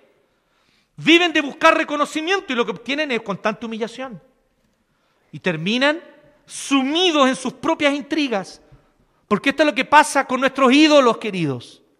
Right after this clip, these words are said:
Con esos amores desordenados, con esas cosas que amamos y no deberíamos amar, como el poder, el dinero, la riqueza, el reconocimiento. Son cosas que no son malas en sí mismas, pero que no deberíamos amarlas.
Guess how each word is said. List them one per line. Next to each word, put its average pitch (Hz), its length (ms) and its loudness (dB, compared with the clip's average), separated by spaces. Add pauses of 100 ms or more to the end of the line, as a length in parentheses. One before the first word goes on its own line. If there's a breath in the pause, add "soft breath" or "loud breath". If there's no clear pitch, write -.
(440)
Con 233 140 2
esos 254 260 2
amores 277 420 6
desordenados, 277 540 4
con 262 120 -4
esas 254 240 -2
cosas 285 640 0 (500 soft breath)
que 269 160 4
amamos 285 680 8
y 285 40 0
no 302 100 2
deberíamos 302 500 2
amar, 320 360 6
como 247 160 -2
el 208 80 -2
poder, 196 1000 2
el 190 140 -4
dinero, 254 500 4
la 214 120 4
riqueza, 214 880 -4
el 208 140 -2
reconocimiento. 226 1000 -4 (760)
Son 320 200 -6
cosas 311 240 -6
que 302 120 -4
no 277 80 -2
son 311 220 0
malas 349 280 6
en 277 80 0
sí 277 140 -6
mismas, 226 260 -2
pero - 180 0
que 226 80 -6
no 262 80 -2
deberíamos 233 500 0
amarlas. 247 920 2